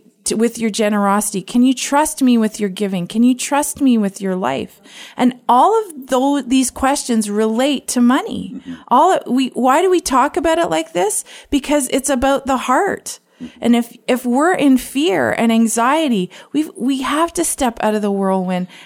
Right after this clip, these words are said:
Speaker 1: and ask ourselves some really good questions about trust and stillness.
Speaker 2: So, and they're so, so, so, so linked, right? Our trust in God and, you know, essentially our trust in ourselves or our trust in, in money. And Ray, we're gonna bring you into the conversation because we know that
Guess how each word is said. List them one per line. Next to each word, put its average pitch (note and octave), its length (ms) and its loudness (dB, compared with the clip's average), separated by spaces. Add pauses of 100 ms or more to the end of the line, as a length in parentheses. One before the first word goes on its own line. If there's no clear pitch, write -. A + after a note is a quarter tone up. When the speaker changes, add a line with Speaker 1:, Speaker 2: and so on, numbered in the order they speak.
Speaker 1:
and A3+ 180 -4
ask C#4 320 -2
ourselves A#3+ 380 -2
some A3 240 2
really G#3 260 0
good G#3+ 240 -6
questions G#3 840 -8 (200)
about A#3+ 480 0
trust - 600 -4 (240)
and F#3 120 -2
stillness. E3+ 840 -6 (1040)
Speaker 2:
So, - 140 -4
and A2+ 120 2
they're A2 100 2
so, A2 300 0
so, F2 640 0
so, D#2+ 460 -2 (480)
so G#2+ 240 0
linked, F2+ 420 -2
right? F2 220 -2
Our E2+ 100 -2
trust - 400 -8
in E2 140 -2
God D#2+ 440 -2
and, D#2+ 400 -6
you E2 80 -8
know, D#2 220 -6
essentially E2 460 -8
our C#2+ 100 -6
trust - 320 -14
in D2 60 -12
ourselves D2 720 -10
or C#2 140 -6
our C#2 120 -8
trust - 380 -10
in, D2 140 -10
in D2+ 240 -10
money. D2+ 240 -8
And D#2+ 160 -6
Ray, G2+ 120 -2
we're F#2 120 -4
gonna A#2 140 -2
bring G#2 200 -2
you G2+ 60 -2
into F#2 160 -2
the F2 80 -10
conversation F2+ 680 -4
because F#2+ 320 -4
we G2+ 120 -4
know G#2 320 0
that F#2 260 -2